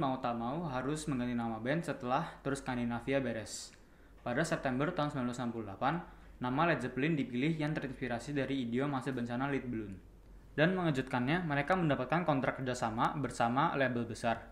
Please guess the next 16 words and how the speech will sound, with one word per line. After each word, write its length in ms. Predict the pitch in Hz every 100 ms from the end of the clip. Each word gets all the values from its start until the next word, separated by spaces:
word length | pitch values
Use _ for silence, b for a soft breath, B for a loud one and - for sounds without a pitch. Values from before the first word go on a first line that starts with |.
| -
yaitu 400 | 113 113 160 - 135
Atlantic 480 | 131 123 131 147
Records. 640 | 127 123 110 - - - - - - - - - - -
Tidak 320 | 147 190 202
mau 80 | 165
menyia-nyiakan 580 | 156 147 139 135 131 127
waktu, 260 | 113 - 151 202 - - - -
Page 320 | - 160 185 139
dan 160 | 131
kawan-kawan 720 | 127 117 117 113 113 131 175
langsung 320 | 147 131 180 175
merilis 720 | 143 127 120 117 170 - - - -
album 400 | 147 131 131 170
Led 160 | 143 120
Zeppelin 400 | 127 127 123 131
satu 480 | 117 - 147 -